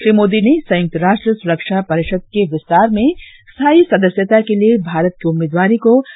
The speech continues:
आर्मेनिया के निरंतर समर्थन के लिए पाशियान का धन्यवाद दिया। श्री मोदी ने न्यूजीलैंड के प्रधानमंत्री जैकिंडा आर्डर्न के साथ भी दोनों देशों के संबंधों पर चर्चा की।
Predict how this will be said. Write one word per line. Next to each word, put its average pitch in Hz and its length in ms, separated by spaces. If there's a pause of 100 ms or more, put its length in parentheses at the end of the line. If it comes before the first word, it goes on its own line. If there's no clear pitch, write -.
(140)
आर्मेनिया 269 440
के 285 200
निरंतर 214 480
समर्थन 175 520
के 208 160
लिए 202 240 (320)
पाशियान 190 520
का 170 220
धन्यवाद 190 680
दिया। 147 240 (640)
श्री 269 100
मोदी 294 280
ने 370 160
न्यूजीलैंड 208 500
के 240 220
प्रधानमंत्री 190 880
जैकिंडा 185 680
आर्डर्न 185 220
के 196 140
साथ 185 280
भी 233 400
दोनों 165 240
देशों 160 280
के 196 140
संबंधों 160 600
पर 156 180
चर्चा 156 400
की। 135 320